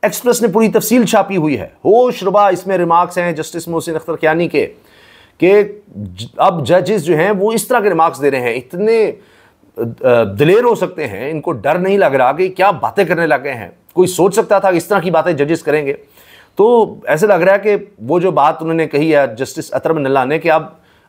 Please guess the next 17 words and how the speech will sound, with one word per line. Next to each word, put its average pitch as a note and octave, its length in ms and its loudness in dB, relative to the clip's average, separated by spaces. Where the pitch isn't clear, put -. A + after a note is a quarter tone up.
आप E3 260 2
ये E3+ 120 2
ना G#3 80 0
समझें F3+ 300 -2
कि D#3+ 60 -4
कोई D#3 140 -2
जज C#3+ 200 0
सहम E3+ 300 0
जाएगा, C3+ 320 4
हम B2+ 200 -2
डर E3 140 2
जाएंगे, D#3+ 240 -2
खौफजदा D3 340 0
हो C#3 80 2
जाएंगे, D#3 200 -4
नहीं G3+ 420 2
होगा। C#3 500 0